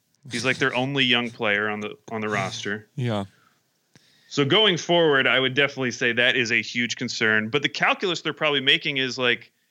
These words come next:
Speaker 1: if we really wanna go back to the Capela model, like, we can get one of these centers.
Speaker 2: Yeah, that,
Speaker 1: Like, we
Speaker 2: and
Speaker 1: can
Speaker 2: that's,
Speaker 1: make
Speaker 2: that's
Speaker 1: a move for Nerlens Noel this summer.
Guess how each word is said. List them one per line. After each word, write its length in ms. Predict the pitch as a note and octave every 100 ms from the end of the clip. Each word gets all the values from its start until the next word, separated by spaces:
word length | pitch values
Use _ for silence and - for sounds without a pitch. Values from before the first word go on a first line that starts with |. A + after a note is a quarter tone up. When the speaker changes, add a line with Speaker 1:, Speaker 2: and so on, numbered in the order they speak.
| _
Speaker 1:
if 160 | E3 D#3+
we 100 | F#3
really 280 | D#3+ F#3 F#3
wanna 320 | C3 C#3+ D#3
go 200 | C3+ C#3+
back 520 | B2+ C3 D3 C3 - _ _
to 180 | - C#3
the 100 | C3
Capela 800 | B2+ - - C#3 C#3+ B2 A2 -
model, 520 | A#2 G#2+ G#2 G#2+ A2+ A2+
like, 160 | A2+
we 160 | A2+ B2
can 220 | B2 C3+
get 280 | A2+ A#2+ C3
one 160 | B2+ A#2
of 60 |
these 220 | A#2 A#2+ -
centers. 560 | D3+ B2 G2+ - -
Speaker 2:
Yeah, 240 | - D3 - -
that, 240 | C3+ E3
Speaker 1:
Like, 160 | E3 B2
we 80 | C#3+
Speaker 2:
and 60 | G3+
Speaker 1:
can 100 | C3+
Speaker 2:
that's, 100 | A#2 -
Speaker 1:
make 180 | C3+ D3+
Speaker 2:
that's 80 | -
Speaker 1:
a 40 |
move 380 | C#3 C#3+ F3+ D3+
for 160 | - A#2+
Nerlens 640 | A#2 C3 C3 C3+ A#2+ - - _ _
Noel 400 | C#3 C3 C3 D#3+
this 160 | C3 B2
summer. 400 | - D#3+ G2 -